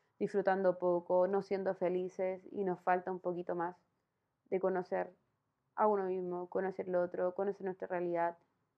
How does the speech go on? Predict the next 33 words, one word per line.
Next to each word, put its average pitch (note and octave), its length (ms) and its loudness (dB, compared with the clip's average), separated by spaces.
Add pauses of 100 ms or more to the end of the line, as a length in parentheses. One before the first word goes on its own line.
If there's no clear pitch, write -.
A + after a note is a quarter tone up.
(240)
y G#3 120 2
reconocernos G3 1120 2 (320)
los F3+ 240 -4
unos E3+ 240 -4
a E3+ 80 -2
los F3 180 -8
otros. F#3 300 -6 (1200)
Y G#3+ 200 0
eso A#3+ 200 0
es - 80 -2
parte - 440 2
del F3 120 -2
ser, E3+ 200 -4
ser F3 180 -4
humano E3+ 180 -4
en E3 80 -6
construcción, - 540 -12
de F3+ 240 2
aprender F3+ 440 0
de G#3 80 -4
lo G3+ 80 -2
que G3+ 60 -2
está G3 200 -6
pasando G3+ 480 -6 (420)
y G3 140 -2
poder F#3+ 340 4
seguir F#3+ 360 0
avanzando F#3+ 1000 -2
en F3+ 160 -2
este F3+ 300 -6
proyecto E3+ 540 -4
llamado D#3+ 380 -4 (260)
vida. E3+ 340 -4